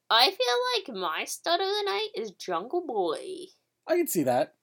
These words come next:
Speaker 1: I feel like he, well, they both killed it, but Jungle Boy won. So I'm going with Jungle Boy. So yeah, my stud of the night is Jungle Boy. That was legit in every way. Loved
Speaker 2: Um,
Speaker 1: it.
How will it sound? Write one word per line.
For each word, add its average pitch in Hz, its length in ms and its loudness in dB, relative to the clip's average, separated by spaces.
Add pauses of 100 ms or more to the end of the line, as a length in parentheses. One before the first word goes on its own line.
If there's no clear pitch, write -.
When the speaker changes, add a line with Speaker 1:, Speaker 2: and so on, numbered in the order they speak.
(140)
Speaker 1:
I 202 80 -2
feel 403 160 -4
like 392 140 -2
he, 202 260 -8 (340)
well, 233 240 6
they 330 160 4
both 226 300 2
killed 202 300 2
it, 175 100 0
but 180 140 0 (120)
Jungle 214 300 0
Boy 180 220 4
won. 165 480 0 (400)
So 196 160 6
I'm 185 120 6
going 180 220 2
with 156 120 -10
Jungle 156 280 -4
Boy. 185 440 0 (1160)
So - 160 -8
yeah, 180 300 4
my 160 140 -2
stud 269 180 -6
of 262 60 -6
the 233 60 -6
night 226 200 -6
is 185 80 -6
Jungle 202 300 -6
Boy. 151 220 -2
That 175 220 0
was 277 640 -4
legit 165 680 -4 (800)
in 175 120 -4
every 175 280 -2
way. 156 400 -2 (1080)
Loved 160 340 2
Speaker 2:
Um, 135 60 -4
Speaker 1:
it. - 160 -8